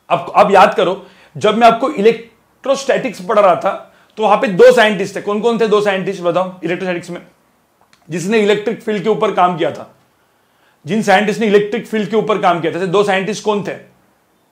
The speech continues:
पहला scientist कौन था? कुलोम। अरे भाई, पहला कुलोम लिखो ना, पहला कुलोम था, दूसरा गॉस था। तो कुलोम ने, कुलोम के वजह से जो इलेक्ट्रिक field निकालते थे, वो अपन integration वगैरह से निकालते थे, राइट?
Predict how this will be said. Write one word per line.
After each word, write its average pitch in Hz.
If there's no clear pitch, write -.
पहला 202
scientist 214
कौन 196
था? -
कुलोम। 214
अरे 147
भाई, 151
पहला 151
कुलोम 180
लिखो 175
ना, 208
पहला 175
कुलोम 214
था, 180
दूसरा 185
गॉस 208
था। -
तो 208
कुलोम 214
ने, 240
कुलोम 214
के 269
वजह 240
से 220
जो 254
इलेक्ट्रिक 226
field 240
निकालते 214
थे, 202
वो 202
अपन 226
integration 214
वगैरह 214
से 202
निकालते 170
थे, 156
राइट? 196